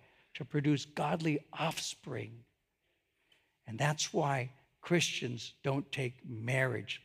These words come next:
lightly. We take it seriously because that's how God intends to reach the world, through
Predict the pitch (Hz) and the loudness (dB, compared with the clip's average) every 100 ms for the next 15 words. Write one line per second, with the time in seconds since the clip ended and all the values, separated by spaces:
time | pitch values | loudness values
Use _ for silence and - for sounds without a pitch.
0 | _ 123 120 143 - 117 117 - _ _ | _ -2 0 0 -2 -8 -10 -16 _ _
1 | _ _ - 135 175 165 147 185 170 147 | _ _ -6 2 2 2 4 6 6 4
2 | - 131 117 - _ _ _ _ _ _ | 0 -4 -4 -10 _ _ _ _ _ _
3 | _ _ - 135 117 131 135 - 143 120 | _ _ -2 -2 0 0 2 2 -2 -2
4 | 120 135 151 131 117 - 226 214 170 120 | -2 2 2 0 -4 0 4 4 2 -2
5 | - - _ _ - 143 143 135 - 147 | -8 -16 _ _ -6 0 0 -2 -2 -2
6 | 135 139 139 123 117 - _ _ _ - | 0 0 2 0 -4 -12 _ _ _ -6
7 | 139 | -6